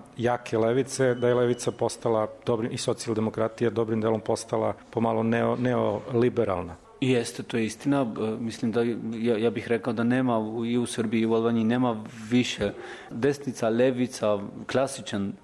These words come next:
Speaker 2: podela desnica, levica ne postoji. Mislim, u Albaniji sigurno ne postoji. U Srbiji, dobro, rekao bih da ne postoji, ali možda ovde da nisam u pravu.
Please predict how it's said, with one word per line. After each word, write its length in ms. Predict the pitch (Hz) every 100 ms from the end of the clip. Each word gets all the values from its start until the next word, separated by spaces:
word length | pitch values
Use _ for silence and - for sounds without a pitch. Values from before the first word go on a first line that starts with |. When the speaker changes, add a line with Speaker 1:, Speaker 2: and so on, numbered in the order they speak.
| -
Speaker 2:
podela 300 | 104 98 98
desnica, 520 | 92 110 110 113 -
levica 260 | 101 104 110
ne 140 | 120
postoji. 480 | 123 - - 117 95 -
Mislim, 240 | 113 107 127
u 20 |
Albaniji 300 | 127 135 135
sigurno 400 | 131 147 139 127
ne 80 | 117
postoji. 420 | - - 107 104
U 40 |
Srbiji, 380 | 107 135 123 131 - - - - -
dobro, 300 | 113 104 101 110 -
rekao 340 | - 147 -
bih 180 | 131 135
da 80 | 117
ne 140 | 135
postoji, 420 | 156 143 - 156 135
ali 140 | 123 -
možda 460 | 120 120 139 139 135
ovde 260 | 135 123 123
da 360 | 120 113 117
nisam 420 | 113 120 123 120
u 80 | 107
pravu. 340 | 101 107 95